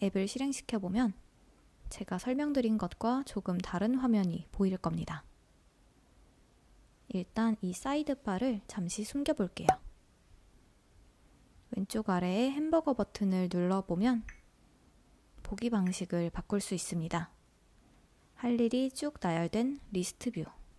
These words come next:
칸칸이 나누어진 보드 뷰가 있어요. 보드는 우선순위나 리스트, 태그에 따라 나눌 수도 있지만 저는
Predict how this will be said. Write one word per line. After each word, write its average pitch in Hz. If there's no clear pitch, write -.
칸칸이 262
나누어진 175
보드 254
뷰가 196
있어요. 170
보드는 214
우선순위나 226
리스트, 202
태그에 269
따라 190
나눌 175
수도 -
있지만 220
저는 220